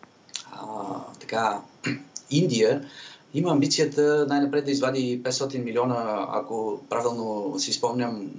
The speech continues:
души от абсолютната бедност и в същото време да се, да,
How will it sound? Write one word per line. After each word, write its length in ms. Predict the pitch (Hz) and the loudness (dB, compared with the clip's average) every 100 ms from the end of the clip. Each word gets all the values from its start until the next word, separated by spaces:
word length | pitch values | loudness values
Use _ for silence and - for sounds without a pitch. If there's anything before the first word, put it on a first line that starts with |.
| - - | -14 -4
души 280 | 135 135 | -2 0
от 280 | 120 - - | -2 -4 -10
абсолютната 520 | - - 131 147 - | -10 -6 -4 -2 -2
бедност 500 | - 123 120 139 - - - - - - | 2 0 0 -4 -6 -16 -20 -20 -20 -10
и 140 | 113 | -6
в 40 | 139 | -2
същото 320 | 143 147 135 | -2 0 0
време 400 | 127 135 139 143 | 0 0 2 0
да 180 | 127 123 | 2 -2
се, 640 | - 127 117 110 110 104 | -2 0 2 2 0 -2
да, 360 | 104 - - | -8 -14 -6